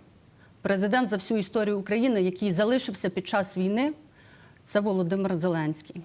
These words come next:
І він об'єднав український народ. Він об'єднав весь цивілізований світ щодо підтримки України і супротиву Росії.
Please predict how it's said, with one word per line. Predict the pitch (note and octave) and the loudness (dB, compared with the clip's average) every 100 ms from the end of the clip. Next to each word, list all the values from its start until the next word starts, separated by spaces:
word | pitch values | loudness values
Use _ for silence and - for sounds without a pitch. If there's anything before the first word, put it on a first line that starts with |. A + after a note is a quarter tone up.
| - - - - - - - - - - | -18 -20 -20 -20 -20 -20 -20 -20 -20 -8
І | - G3+ | 0 4
він | C4+ C4 - - | 6 4 0 -4
об'єднав | G#3 G#3+ A3+ A3 C4 A#3 - - - | 2 2 2 2 0 -2 -10 -20 -6
український | F#3 F3+ F#3+ G#3 - G#3+ | -4 0 0 0 -2 -2
народ. | G3+ F3 D3+ - - - - - - - - - F3+ | 0 0 -2 -8 -20 -20 -20 -20 -20 -20 -20 -10 -2
Він | F3+ G#3 | 2 2
об'єднав | G#3 F#3+ G#3 G3 A#3+ | 0 2 2 2 0
весь | A#3 A3+ | 0 -2
цивілізований | - G#3 G#3 G3+ F#3+ A#3+ A3+ F#3+ F#3+ | 0 0 0 0 2 2 2 2 0
світ | F#3 G3+ A#3+ D4 - - - - - - - - - | 0 0 0 0 -10 -20 -20 -20 -20 -20 -20 -20 -12
щодо | - A#3+ G3 | -4 0 0
підтримки | G3+ F#3 C4 D4+ D4 B3 | 0 -2 2 4 4 2
України | - G3+ - F#3+ G3+ C#4+ C4 F3 - - - - - - - - - - | -2 -2 0 0 2 4 4 0 -6 -20 -20 -20 -20 -20 -20 -20 -8 0
і | A#3+ | 0
супротиву | - G3+ A#3+ A3 G#3 G3+ G#3+ - - | 2 2 2 2 2 0 0 -6 -2
Росії. | G3+ G#3 - F#3 D#3+ D#3 | 0 2 2 2 0 -2